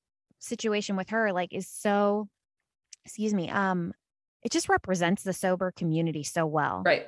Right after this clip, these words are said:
Speaker 1: that we, we love getting those messages, because that was us, you
Speaker 2: Yes.
Speaker 1: know, and the
Speaker 2: Exactly.
Speaker 1: opportunity to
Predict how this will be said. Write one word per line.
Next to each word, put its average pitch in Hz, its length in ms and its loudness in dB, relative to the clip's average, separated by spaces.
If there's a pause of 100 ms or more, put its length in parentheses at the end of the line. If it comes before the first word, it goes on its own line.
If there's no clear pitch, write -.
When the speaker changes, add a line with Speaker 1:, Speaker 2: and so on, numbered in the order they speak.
(100)
Speaker 1:
that 185 260 2
we, 226 540 4 (720)
we 220 160 0
love 233 300 0
getting 220 260 0
those 165 220 -2
messages, 170 420 -6
because 208 280 -4
that 247 180 -4
was 254 120 -2
us, 165 480 0
you 208 60 0
Speaker 2:
Yes. 202 80 4
Speaker 1:
know, 190 340 4
and 220 280 4
the 208 80 -2
Speaker 2:
Exactly. 214 240 0
Speaker 1:
opportunity 226 640 2
to 185 500 -2